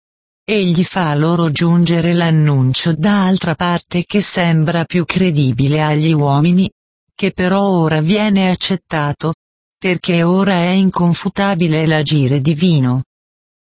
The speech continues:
Ed ora la coincidenza di ciò che veniva offerto tramite il grande amore di Dio,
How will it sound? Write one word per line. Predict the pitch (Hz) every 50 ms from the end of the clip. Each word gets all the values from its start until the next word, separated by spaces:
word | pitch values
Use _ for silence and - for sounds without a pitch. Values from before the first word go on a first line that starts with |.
| _ _
Ed | - 196 180 165
ora | 175 156 147 143 139 165 165
la | 165 165 165 156
coincidenza | - - - 208 208 208 202 190 190 175 - - 185 147 165 165 175 175 170 175 - - 165
di | 156 143 160
ciò | 151 - - 175 175
che | - - 202 208
veniva | 175 196 220 208 220 214 165 160 151 151
offerto | 160 147 - - - 180 160 151 143 - - - 139
tramite | 135 - 170 180 185 185 175 175 160 - 156
il | 139 131 127
grande | 127 - 147 151 165 180 190 185 165 156 151 151
amore | 156 170 175 170 156 156 160 160 151
di | 143 180 165
Dio, | 143 175 170 147 135 123 127